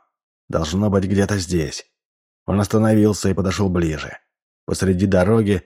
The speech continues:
с отрешенным видом сидел серый с пушистым хвостом бельчонок. Сидел.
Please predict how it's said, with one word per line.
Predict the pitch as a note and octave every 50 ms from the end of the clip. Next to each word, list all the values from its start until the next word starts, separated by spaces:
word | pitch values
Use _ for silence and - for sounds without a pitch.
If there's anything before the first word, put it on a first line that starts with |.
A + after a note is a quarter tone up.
| _ _ _
с | - -
отрешенным | F#2 A2 G#2+ G2 A#2 B2 B2 B2 A#2+ A#2 A2
видом | G2 A#2 B2+ A#2+ A#2+ A#2 G#2+
сидел | - - F#2+ F2+ G#2 A2+ A2+ -
серый | - - - B2 C3+ C3 A#2+ B2 A#2
с | G2+
пушистым | - - F#2 - - A2+ G#2+ - - A2+ G#2
хвостом | - - F#2+ F2+ - - F#2 F2 F2
бельчонок. | F2 F2 F2 - - - F2 D#2 C#2 C2 - - _ _ _ _ _ _ _ _ _ _ _ _
Сидел. | - - - - - F#2 F2+ E2+ F#2 F2 D#2+ C#2 B1 -